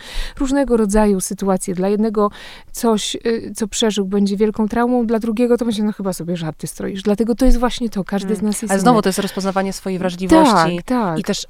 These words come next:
Speaker 2: uszanowanie, e, poziomu swojej wrażliwości. Bo właśnie porównywanie się do takiej średniej, to jak, jak powiedziałaś, e, na samym początku, że jesteśmy przyzwyczajeni do tego, że,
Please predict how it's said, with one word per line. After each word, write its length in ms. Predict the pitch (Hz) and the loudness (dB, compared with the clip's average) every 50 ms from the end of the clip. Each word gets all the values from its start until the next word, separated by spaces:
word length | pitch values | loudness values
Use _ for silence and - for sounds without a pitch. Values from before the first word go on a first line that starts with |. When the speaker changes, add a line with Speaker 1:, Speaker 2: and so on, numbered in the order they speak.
| - | -10
Speaker 2:
uszanowanie, 720 | - 202 - - 190 180 180 175 208 226 208 196 175 165 - - - - - | -10 -6 -2 0 0 0 2 2 4 4 4 4 0 -2 -4 -8 -18 -16 -12
e, 180 | 208 196 196 196 - | -10 -10 -10 -6 -2
poziomu 340 | - 196 - 196 190 185 | -2 0 0 0 -2 -2
swojej 260 | 175 - - 190 180 175 | -4 -6 -8 -8 -8 -6
wrażliwości. 680 | 190 185 180 - 190 175 175 170 - - - 165 170 - - - - | -8 -8 -10 -8 -8 -8 -8 -8 -8 -10 -12 -14 -14 -14 -16 -18 -10
Bo 80 | - 196 | -6 -4
właśnie 280 | 196 190 - 196 190 190 - - - - | -4 -2 -2 -2 -4 -6 -6 -12 -14 -8
porównywanie 520 | - 208 208 196 190 196 185 208 214 220 190 | -4 -2 -2 -2 -2 -2 0 0 0 -2 -2
się 80 | - | -6
do 80 | 185 185 | -6 -6
takiej 240 | - 185 - 190 180 | -6 -6 -6 -6 -8
średniej, 540 | - - 196 180 170 175 170 170 180 202 | -4 -2 -4 -4 -2 -2 -4 -2 -2 -4
to 120 | 202 - 190 | -4 -6 -6
jak, 200 | 190 202 196 - - - | -6 -6 -8 -10 -10 -12
jak 300 | - 196 190 180 - - | -10 -8 -8 -8 -10 -10
powiedziałaś, 580 | - 196 185 185 196 196 190 180 175 - - | -10 -10 -8 -4 -2 0 0 0 -2 -4 -8
e, 320 | - - 196 185 180 180 180 180 | -10 -10 -8 -8 -8 -8 -10 -10
na 60 | 180 | -10
samym 200 | - 185 180 175 | -8 -8 -8 -8
początku, 600 | - 190 - 190 180 165 - - - 175 175 196 - - - - - | -8 -6 -4 -4 -4 -4 -4 -6 -4 -4 -4 -4 -6 -12 -20 -18 -12
że 60 | - 196 | -8 -8
jesteśmy 280 | 180 - 208 - 190 | -8 -8 -8 -8 -8
przyzwyczajeni 640 | - - 240 214 196 208 - - 202 208 208 208 202 | -4 -2 -2 0 0 -2 -2 0 0 0 0 0 0
do 100 | 185 180 | -2 -2
tego, 220 | 175 190 180 180 180 | -4 -4 -4 -4 -2
że, 240 | 175 180 180 180 | -2 -2 -2 -2